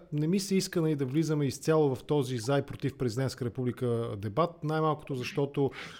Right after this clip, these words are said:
той не е актуален, независимо от няколко доминиращи по телевизорите, г-, говорящи социологически глави и политологически, но той не е актуален заради липсата, най-малкото според мен, заради липсата на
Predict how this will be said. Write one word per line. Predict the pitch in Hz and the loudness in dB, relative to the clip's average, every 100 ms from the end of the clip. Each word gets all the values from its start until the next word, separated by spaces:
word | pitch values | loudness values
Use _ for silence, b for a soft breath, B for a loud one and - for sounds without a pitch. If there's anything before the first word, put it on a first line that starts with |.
| B - | B 0
той | 143 | 2
не | 135 135 | 4 4
е | 131 | 2
актуален, | - 131 135 127 | 4 4 4 4
независимо | 123 113 127 143 143 131 | 2 2 0 0 0 0
от | 135 | 0
няколко | 135 120 - 113 | -2 -2 -6 -4
доминиращи | 120 120 131 120 - 127 | -2 0 0 0 -2 -4
по | - | -4
телевизорите, | - 117 117 120 120 113 | -4 -2 0 0 0 -2
г-, | 117 107 | -4 -4
говорящи | 104 113 117 120 123 104 120 | -8 -4 -2 2 2 0 -6
социологически | 110 - 107 120 - 107 | -6 -4 -2 -2 -2 -4
глави | 107 113 | -2 0
и | 110 | 0
политологически, | 117 104 107 104 107 - 170 170 B B B B - | -2 -4 -4 -4 -6 -6 -4 -6 B B B B -4
но | 147 | -2
той | 147 170 | 4 6
не | 170 170 | 6 4
е | |
актуален | 170 160 165 170 | 4 4 4 4
заради | 151 156 147 | 2 2 2
липсата, | 160 - 156 151 | 0 -2 -4 0
най-малкото | 151 151 135 120 113 | 2 4 2 2 -8
според | - 123 113 | -6 -4 -2
мен, | 139 | -2
заради | 147 156 143 | 0 -2 0
липсата | 156 160 - 160 | -2 -2 -2 0
на | 151 156 156 156 | 2 2 2 2